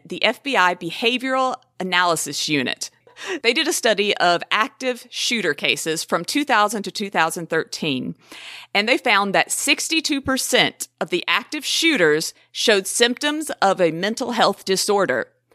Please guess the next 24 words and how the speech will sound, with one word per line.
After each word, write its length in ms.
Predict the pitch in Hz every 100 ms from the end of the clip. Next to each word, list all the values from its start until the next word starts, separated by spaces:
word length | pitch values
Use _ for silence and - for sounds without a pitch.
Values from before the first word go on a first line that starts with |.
| _ _
However, 680 | - 156 196 277 135 180 175 _ _ - - - 156
those 320 | 220 285 -
symptoms 760 | - 320 370 - 180 190 233 - _
might 360 | 170 175 196 277
have 120 | 226
been 260 | 214 175 190
transient 640 | - 220 240 240 285 294 -
manifestations 880 | 185 233 269 311 - 208 214 226 202
of 180 | 175
behavior 540 | - 160 208 226 233 262
and 240 | - 240
moods 480 | 220 190 156 165 - _ -
that 240 | 170 -
would 180 | 180 175
not 380 | 185 226 - 202
be 160 | 226
sufficient 680 | 220 185 156 208 220 262 233
enough 640 | 233 202 196 147 170 - - _ _ _
to 200 | - 202
actually 480 | 180 185 - 202 185
warrant 400 | 165 170 165 147 -
a 100 | 160
formal 440 | - 165 160 160
diagnosis. 1000 | 156 143 - 151 151 - - - - -